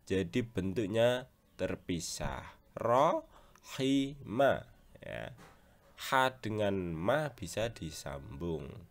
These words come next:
tapi ro tidak bisa disambung dengan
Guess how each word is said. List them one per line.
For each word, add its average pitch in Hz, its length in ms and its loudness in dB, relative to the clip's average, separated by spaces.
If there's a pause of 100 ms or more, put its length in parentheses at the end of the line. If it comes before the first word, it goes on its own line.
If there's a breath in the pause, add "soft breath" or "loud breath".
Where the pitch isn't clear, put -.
(200)
tapi 117 560 -4
ro 110 240 0
tidak 85 400 -6
bisa 117 320 -4
disambung 95 720 -4
dengan 101 320 0